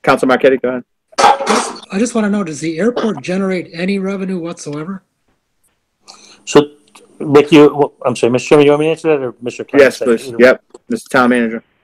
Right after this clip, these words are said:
Speaker 3: So the answer is it does generate revenue, uh, in a variety of ways. It generates revenue from gasoline sales. It generates revenue from the tie downs and the leases of hangars. Uh, it generates some revenue from the solar,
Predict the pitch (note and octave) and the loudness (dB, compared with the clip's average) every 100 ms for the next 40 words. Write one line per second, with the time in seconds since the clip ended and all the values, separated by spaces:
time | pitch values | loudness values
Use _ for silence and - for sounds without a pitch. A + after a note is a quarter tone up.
0 | _ _ _ - E3 D#3+ D3 E3+ G#3 G3+ | _ _ _ 4 4 4 -2 -2 -2 -4
1 | F3+ D#3+ C#3+ - D3 D3 C#3 C3 B2+ B2 | -6 -4 -6 -2 -2 -2 -4 -6 -6 -8
2 | A#2 B2 A#2 A#2+ A#2+ A#2+ B2 A#2 A#2 A#2 | -8 -8 -8 -8 -6 -6 -8 -8 -6 -8
3 | A#2 - B2+ A#2+ B2+ C3+ C#3 C3 A#2+ A#2+ | -10 -12 -10 -6 0 2 2 -2 -6 -8
4 | A#2 A2 A2+ A2+ C#3 C#3 C#3 B2+ C3 C3 | -8 -10 -16 -10 -6 -4 -4 -6 -6 -6
5 | C3 B2+ - - _ _ B2 A2+ C#3 C#3+ | -8 -16 -18 -20 _ _ -8 0 4 4
6 | - C#3 D3 D3 D3 D3+ C#3+ C#3+ C#3+ - | 4 -4 -4 -4 -4 -4 -2 -2 -6 -10
7 | _ _ _ C3 A#2 C#3 C3+ C3+ B2 C3 | _ _ _ -14 -6 -6 -4 -6 -4 -6
8 | C3 C3+ B2 A#2+ A#2+ A#2+ - C3 C3 C3 | -6 -8 -10 -10 -8 -6 0 0 2 -2
9 | C3 B2 A#2+ A#2+ C3 B2+ A2+ G#2+ A#2 C3 | -4 -8 -10 -8 -8 -10 -16 -12 -10 -10
10 | C3+ C3+ - _ _ _ _ - B2 A#2+ | -12 -16 -18 _ _ _ _ 0 2 2
11 | B2 B2 A#2+ _ - D3 C#3+ C#3 C#3 C3+ | 0 -4 -6 _ -2 0 0 -2 -2 -2
12 | C3 C#3 C#3 C#3 C3+ C3 C3 A#2+ - D#3 | 2 2 2 0 0 -2 -8 -8 2 4
13 | D#3 D#3+ D#3 | 6 6 2